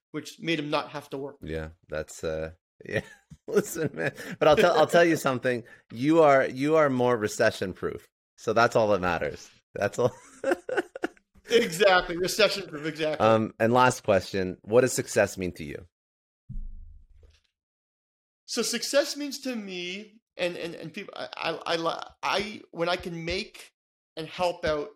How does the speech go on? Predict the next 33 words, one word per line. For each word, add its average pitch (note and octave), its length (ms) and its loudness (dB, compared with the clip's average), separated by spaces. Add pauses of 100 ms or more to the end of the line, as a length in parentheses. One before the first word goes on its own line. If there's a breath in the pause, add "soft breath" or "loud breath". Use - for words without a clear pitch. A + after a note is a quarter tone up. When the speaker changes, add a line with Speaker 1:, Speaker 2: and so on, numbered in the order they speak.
(480)
Speaker 1:
the A#2 80 -16
people E3 320 -12
that C3+ 80 -8
help D3 240 -6
me C3+ 100 -10
be B2+ 240 -14
successful. - 720 -16 (720)
So D3 440 -4 (400)
success A3+ 560 -4
to B3 80 -8
me A3 200 -4
with G3 180 -6
AutoClose G3+ 600 -4
was D#3 220 -8 (1080)
I G3+ 100 2
didn't A#3+ 160 -2
have G3 180 -6
to G#3 60 -12
get F#3 120 -6
acquired. D3+ 580 -4 (520)
Obviously, D#3+ 500 -6 (160)
the, D#3 80 -10
the - 160 -12
cash D3+ 300 -6
was C#3 100 -14
great C#3+ 260 -8
to C#3+ 80 -14
me, D#3 300 -12 (460)
but E3 180 -6
what F3+ 160 2
it - 140 -8
was F3 280 0
for - 480 -8